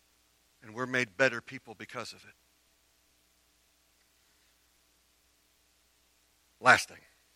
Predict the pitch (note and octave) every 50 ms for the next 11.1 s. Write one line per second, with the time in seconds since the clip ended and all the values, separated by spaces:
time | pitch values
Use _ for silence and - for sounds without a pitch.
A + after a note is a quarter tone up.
0 | _ _ _ _ _ _ _ _ _ _ - A#2 A#2+ A2+ - - - - - -
1 | - _ - _ - _ _ _ _ _ _ _ _ _ _ _ _ _ _ _
2 | _ _ _ _ _ _ _ - - - - - - - - - _ _ - C#3+
3 | C3+ B2 A#2+ A2 A#2 A2 A2 G#2+ G2 F#2 - - _ _ _ _ - G2 A2 G#2
4 | - - - F#2+ F2+ F2 - - - - - _ - - - B2+ A2 G#2+ G2 G2+
5 | F#2+ F#2+ F#2+ G2 F2+ - - - - - _ _ _ _ _ - D3 D#3+ B2+ A2
6 | G#2 F#2 - - - - - _ - - - - - - - - - - - -
7 | - - - - - - - E3+ C#3 A#2+ B2 A2 G#2+ A2 G#2+ A2+ B2 B2+ B2+ A#2+
8 | A#2 A#2 G#2+ - - - - _ _ _ _ _ _ _ _ _ _ _ _ _
9 | _ - - D#2+ C#2 - _ - A#2+ B2+ C3 - - - - C#3+ D3 C#3 C#3 C3+
10 | C3 C3+ C3+ C3 - - - F#2+ E2 E2 - - - D#2+ E2 E2 D#2+ - - D#2+
11 | - -